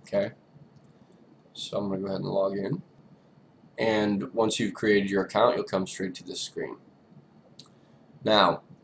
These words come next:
what this does is just gives you an interface where you can manage, um, your images.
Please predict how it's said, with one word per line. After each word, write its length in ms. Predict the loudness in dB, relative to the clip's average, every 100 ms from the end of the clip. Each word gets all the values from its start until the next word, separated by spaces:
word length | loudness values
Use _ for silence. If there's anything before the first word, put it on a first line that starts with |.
| -20 -20 _ _ _ 4
what 240 | 6 8
this 220 | 6 4
does 440 | 8 10 10 4 0
is 640 | 2 4 4 2 0 -2
just 260 | -4 -6 -2
gives 240 | -2 0
you 260 | 0 0 2
an 400 | 2 2 0 0
interface 680 | -4 -6 -8 -8 -6 -6 -6
where 180 | -4 -4
you 180 | -4 -6
can 220 | -6 -4
manage, 540 | -2 -4 -6 -10 -14 -18 _ _ -20 _
um, 500 | -6 -4 -4 -4 -6 -10 _ _ -8
your 180 | -4 -2
images. 600 | -2 -4 -6 -8 -10